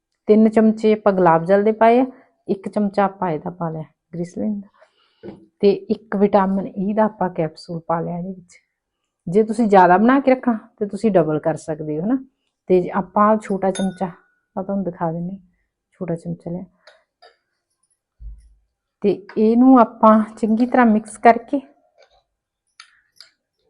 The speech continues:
ਏਦਾਂ ਕਰਕੇ, ਤੇ ਇਹਨੂੰ ਆਪਾਂ ਕਿਸੇ ਵੀ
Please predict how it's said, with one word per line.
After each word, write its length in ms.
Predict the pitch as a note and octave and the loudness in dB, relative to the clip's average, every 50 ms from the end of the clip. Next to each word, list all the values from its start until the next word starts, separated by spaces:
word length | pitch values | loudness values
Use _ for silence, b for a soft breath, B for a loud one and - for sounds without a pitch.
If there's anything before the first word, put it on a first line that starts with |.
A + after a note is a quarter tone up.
| _ _ _ _ _ _ _ _ _ _ _ _ _ _ _ _ _ _ _ - | _ _ _ _ _ _ _ _ _ _ _ _ _ _ _ _ _ _ _ -14
ਏਦਾਂ 280 | - G3 F3 F3+ F#3+ F#3+ | -14 -12 -10 -8 -8 -6
ਕਰਕੇ, 540 | F#3+ F#3+ F#3 F3+ F3+ - - G3 F#3+ G3 F#3+ | -6 -6 -6 -8 -8 -10 -8 -4 -4 -4 -4
ਤੇ 100 | F#3+ G3 | -2 -2
ਇਹਨੂੰ 140 | G#3 A3 A3+ | 0 0 0
ਆਪਾਂ 200 | A3+ A3+ A3+ G#3+ | 0 0 -2 -4
ਕਿਸੇ 360 | - - G3 - - A#3 A#3 | -2 -4 -8 -2 2 2 2
ਵੀ 140 | A#3 A#3+ | 4 2